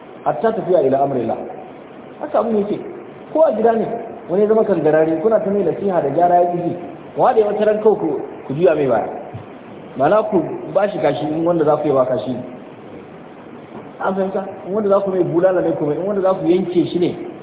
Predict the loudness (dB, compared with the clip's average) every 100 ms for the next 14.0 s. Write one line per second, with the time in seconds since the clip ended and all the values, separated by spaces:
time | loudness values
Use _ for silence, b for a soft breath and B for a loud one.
0 | -4 2 2 4 4 2 -2 0 2 0
1 | 0 -4 0 -2 -2 -10 -14 -16 -20 -20
2 | -20 -20 -20 -18 -18 -16 -8 -4 2 2
3 | 2 2 0 2 2 4 4 2 0 -6
4 | -10 -14 -14 -8 0 0 2 0 2 0
5 | 0 2 2 2 2 2 0 -2 -4 -2
6 | -4 -8 -14 -18 -8 0 2 2 2 2
7 | 2 0 0 0 2 2 2 0 0 0
8 | 2 2 2 0 -2 -2 0 2 4 4
9 | 2 0 -2 0 0 0 -2 -4 -4 -6
10 | -8 -14 -14 -16 -14 0 2 4 2 2
11 | 2 0 0 -2 -6 -10 -16 -18 -20 -20
12 | -20 -20 -20 -20 -20 -20 -20 -20 -20 -20
13 | -20 -20 -20 -20 -20 -20 -6 0 2 0